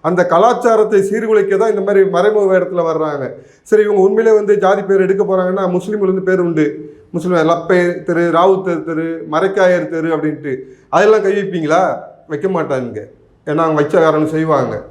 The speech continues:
சரி, இவங்க வைக்கிறானுங்களே, வைக்கும்போது அம்பேத்கர் பேர் இருக்கான்னு கேட்டா அம்பேத்கர் பேர் கிடையாது. கக்கன் அவர் பெயர் கிடையாது, ரெட்டைமலை சீனிவாசன் அவர் பெயர் கிடையாது. எவ்வளோ ஒரு கேவலமான செயல் இது அப்படின்னு பார்க்கணும். ஒவ்வொரு ஊருக்கும் பின்னாடியும் ஒரு ஜாதி,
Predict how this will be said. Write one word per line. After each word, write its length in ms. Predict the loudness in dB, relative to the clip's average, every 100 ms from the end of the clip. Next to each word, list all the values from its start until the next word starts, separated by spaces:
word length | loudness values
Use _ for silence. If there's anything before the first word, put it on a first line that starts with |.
| -6
சரி, 200 | 2 2
இவங்க 160 | 4 0
வைக்கிறானுங்களே, 640 | -2 0 2 2 2 2
வைக்கும்போது 460 | 2 0 -2 0 0
அம்பேத்கர் 440 | 2 2 2 0
பேர் 140 | 0 -2
இருக்கான்னு 180 | -2
கேட்டா 180 | -2 -2
அம்பேத்கர் 400 | -2 0 0 0
பேர் 200 | 0 0
கிடையாது. 400 | 2 2 2 -2 -12 -16 -20 _ _ _ _ _
கக்கன் 380 | -4 0 0 0 -2 -8 -14 -20 -2
அவர் 220 | 0 2
பெயர் 280 | 2 2 0
கிடையாது, 400 | 2 2 2 -2 -4
ரெட்டைமலை 420 | 0 0 2 2
சீனிவாசன் 680 | 2 2 2 2 0 -2 0
அவர் 140 | 0
பெயர் 220 | 0 0
கிடையாது. 540 | 0 0 2 2 0 -6 -10 -16 _ _ _ 0
எவ்வளோ 300 | 4 4 4
ஒரு 160 | 2 -2 -8
கேவலமான 840 | -2 2 4 4 2 0 0 -2 -2 -4 -8 -18 _ _ _ _
செயல் 340 | -4 2 4
இது 120 | 4 2
அப்படின்னு 180 | 0 0
பார்க்கணும். 420 | -2 -2 -6 -10
ஒவ்வொரு 520 | -4 -2 0 2 2 0
ஊருக்கும் 440 | 0 -2 -4 -6 -6
பின்னாடியும் 480 | -4 -2 -2 -2
ஒரு 140 | -4 -4
ஜாதி, 300 | -2 0